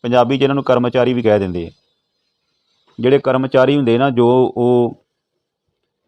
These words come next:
ਉਹਦੇ ਮਹਿਕਮੇ ਵਾਲੇ ਕਹਿੰਦੇ, ਉਸ ਤਰ੍ਹਾਂ ਹੀ ਕਰਦੇ ਆ। ਇਸੇ ਤਰ੍ਹਾਂ ਹੀ ਪ੍ਰਮਾਤਮਾ ਸਾਡੇ ਕੋਲੋਂ ਜੋ ਚਾਹੁੰਦਾ, ਉਹੋ ਹੀ ਅਸੀਂ ਕਰਦੇ ਹਾਂ। ਅਸੀਂ ਹੁਕਮ ਵਿੱਚ ਬੱਝੇ ਹੋਏ ਪ੍ਰਮਾਤਮਾ ਦੇ, ਔਰ ਜੋ ਵੀ ਉਹਦਾ ਹੁਕਮ ਹੁੰਦਾ, ਉਹਦੇ ਮੁਤਾਬਕ ਸਾਨੂੰ ਮਜਬੂਰੀ ਵੱਸ ਵੀ ਕਰਨਾ ਪੈਂਦਾ।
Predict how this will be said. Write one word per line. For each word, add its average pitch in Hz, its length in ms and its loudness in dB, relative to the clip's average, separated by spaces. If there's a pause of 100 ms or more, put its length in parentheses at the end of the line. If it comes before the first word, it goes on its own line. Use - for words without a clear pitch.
(320)
ਉਹਦੇ 123 180 0
ਮਹਿਕਮੇ 123 380 2
ਵਾਲੇ 113 240 2
ਕਹਿੰਦੇ, 117 280 0
ਉਸ 110 120 2
ਤਰ੍ਹਾਂ 110 140 0
ਹੀ 110 60 -2
ਕਰਦੇ 87 340 -4
ਆ। - 40 -16 (1300)
ਇਸੇ 143 240 -2
ਤਰ੍ਹਾਂ 139 200 2
ਹੀ 139 40 0
ਪ੍ਰਮਾਤਮਾ 120 600 2
ਸਾਡੇ 113 300 0
ਕੋਲੋਂ 113 220 -2
ਜੋ 110 260 2
ਚਾਹੁੰਦਾ, 113 300 2
ਉਹੋ 110 240 0
ਹੀ 113 60 -2 (140)
ਅਸੀਂ 98 120 -2
ਕਰਦੇ 87 340 -4
ਹਾਂ। 85 60 -14 (1300)
ਅਸੀਂ 135 160 -2
ਹੁਕਮ 120 280 0
ਵਿੱਚ 117 140 -2
ਬੱਝੇ 110 260 0
ਹੋਏ 123 120 0
ਪ੍ਰਮਾਤਮਾ 107 580 2
ਦੇ, 107 200 -4 (1040)
ਔਰ 131 140 0
ਜੋ 120 300 2
ਵੀ 143 80 2
ਉਹਦਾ 135 180 4
ਹੁਕਮ 113 280 -2
ਹੁੰਦਾ, 107 240 2
ਉਹਦੇ 139 280 0
ਮੁਤਾਬਕ 110 480 0
ਸਾਨੂੰ 117 300 -2
ਮਜਬੂਰੀ 123 400 2
ਵੱਸ 151 240 2
ਵੀ 165 140 2
ਕਰਨਾ 107 280 0
ਪੈਂਦਾ। 87 380 -4